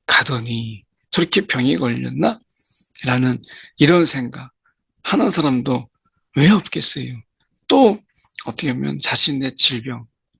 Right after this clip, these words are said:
이것이 교회에 또한 한편으로는 시험거리가 될 수도 있는 거죠. 그래서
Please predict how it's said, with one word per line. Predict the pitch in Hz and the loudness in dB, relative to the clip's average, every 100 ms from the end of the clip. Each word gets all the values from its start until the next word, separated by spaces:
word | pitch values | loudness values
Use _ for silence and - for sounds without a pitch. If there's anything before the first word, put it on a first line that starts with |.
| _ _ _ _ _ _ _ - | _ _ _ _ _ _ _ -8
이것이 | 127 127 139 117 | 0 2 2 -2
교회에 | 127 123 127 156 120 _ _ _ _ - | -6 -4 2 2 0 _ _ _ _ -2
또한 | 175 180 175 _ _ - | 2 2 0 _ _ -12
한편으로는 | 180 170 156 135 123 123 123 | -10 -2 -2 0 -2 -2 0
시험거리가 | - - 190 185 - 131 113 120 131 _ _ _ _ _ | 2 2 2 -2 -4 -6 -6 -8 -12 _ _ _ _ _
될 | - 143 | -2 2
수도 | 170 175 | 2 2
있는 | 143 117 110 | -2 -2 -12
거죠. | _ - _ _ _ _ _ _ _ _ _ _ _ _ _ _ _ - | _ -16 _ _ _ _ _ _ _ _ _ _ _ _ _ _ _ -2
그래서 | 175 165 202 202 | 4 4 4 0